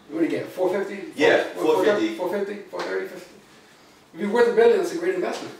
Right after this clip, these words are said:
Speaker 2: Yeah.
Speaker 1: These players are worth the same. Look, you got a DeGrom jersey.
Speaker 2: Right.
Speaker 1: You know what I mean? How many fans, you know, buy these things? So
Speaker 2: Right.
Speaker 1: it, these players are an investment. You know?
Speaker 2: Mm-hmm.
Speaker 1: And they're worth a lot.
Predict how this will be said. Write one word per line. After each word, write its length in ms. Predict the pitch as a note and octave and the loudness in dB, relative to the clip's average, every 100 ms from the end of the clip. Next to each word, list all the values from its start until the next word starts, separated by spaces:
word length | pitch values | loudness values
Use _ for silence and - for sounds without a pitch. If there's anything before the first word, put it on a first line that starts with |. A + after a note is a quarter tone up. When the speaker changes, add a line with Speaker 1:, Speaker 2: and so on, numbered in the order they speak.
| - | 0
Speaker 2:
Yeah. 220 | G#3+ - | 4 4
Speaker 1:
These 140 | G3+ | 2
players 220 | G3 F#3 F3+ | 0 2 2
are 80 | D#3+ | 2
worth 140 | E3 | 0
the 60 | - | -2
same. 180 | G#3+ | 0
Look, 100 | E3+ | 0
you 80 | - | -2
got 140 | C#3+ C3+ | -4 -6
a 60 | |
DeGrom 460 | A#2 C#3 C3 D3+ C#3 | -8 -10 -4 -2 -2
jersey. 220 | B2+ - - - | -4 -8 -12 0
Speaker 2:
Right. 280 | - - - - | 4 4 2 -6
Speaker 1:
You 60 | C#3+ | -8
know 60 | D3+ | -2
what 40 | |
I 20 | |
mean? 80 | D3+ | -2
How 120 | D3+ | 0
many 200 | E3 E3 | 4 4
fans, 380 | E3 D3+ D3 D3 - - - - | 2 -4 -4 -10 -14 -20 -20 -12
you 80 | C#3+ | -10
know, 180 | B2 B2 - | -10 -12 -10
buy 160 | D3+ F#3 | -8 -6
these 160 | - | -8
things? 200 | - - | -12 -16
So 200 | D3+ B2 - - _ - | -12 -12 -12 -20 _ -6
Speaker 2:
Right. 260 | C#3+ - - - - - - | -4 -4 -6 -16 -20 -20 -8
Speaker 1:
it, 500 | D#3+ E3+ - - - | -4 -4 -8 -18 -18
these 180 | D#3 | -16
players 500 | - E3 E3 C#3 - | -4 2 2 2 -4
are 180 | B2+ B2+ | -10 -10
an 100 | A#2+ | -10
investment. 380 | A#2 - - - - - G#2 | -12 -14 -16 -20 -20 -20 -14
You 80 | |
know? 60 | A2 B2 | -10 -8
Speaker 2:
Mm-hmm. 100 | E3 - - - B2+ | -10 -14 -20 -20 -14
Speaker 1:
And 100 | B2 | -12
they're 80 | |
worth 300 | A2+ A2+ - | -10 -10 -10
a 40 | A2+ | -12
lot. 180 | - | -12